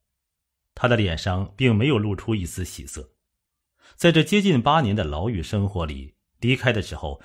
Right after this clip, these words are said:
他甚至觉得有些失落。走出那扇铁门，门后空无一人，他手里攥着的婚戒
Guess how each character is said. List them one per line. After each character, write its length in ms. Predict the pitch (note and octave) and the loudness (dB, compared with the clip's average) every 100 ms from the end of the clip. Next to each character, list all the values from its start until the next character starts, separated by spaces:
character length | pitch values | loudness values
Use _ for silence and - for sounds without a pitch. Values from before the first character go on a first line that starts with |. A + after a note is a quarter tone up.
| - | -6
他 160 | - D#3 | 0 0
甚 160 | D#3+ | 2
至 100 | A#2 | 0
觉 180 | E2+ F2+ | 0 -4
得 220 | F2 C#2+ - | -6 -8 -10
有 120 | E2 | -12
些 200 | - F2 | -10 -10
失 200 | - A2 | -6 -2
落。 360 | C3+ - - _ _ _ _ _ _ _ _ _ _ _ _ _ _ _ _ _ _ | -2 -4 -8 _ _ _ _ _ _ _ _ _ _ _ _ _ _ _ _ _ _
走 220 | - C#3+ C#3+ | 2 4 4
出 180 | - | 4
那 140 | F3 C#3 | 4 4
扇 180 | B2 F#2+ | 2 -2
铁 180 | - | -4
门， 440 | C#2+ C2+ D2 A2+ - _ _ | -8 -6 -6 -8 -10 _ _
门 220 | - C#3 F3 | 2 4 4
后 240 | E3 A#2 | 4 4
空 360 | - F3+ F#3 A#2 | 2 0 2 2
无 80 | |
一 120 | A#2+ G#2+ | 0 -2
人， 420 | C#2 C2+ - - _ _ _ _ _ _ - | -4 -6 -6 -8 _ _ _ _ _ _ -4
他 180 | - B2+ | 2 2
手 160 | C3 | 2
里 160 | B2+ G2+ | 2 0
攥 220 | B2+ G#2 | 2 0
着 80 | E2+ | -2
的 100 | D#2+ | -6
婚 240 | - G2+ | -4 -2
戒 380 | A2 E2 C2 - | -2 -6 -10 -18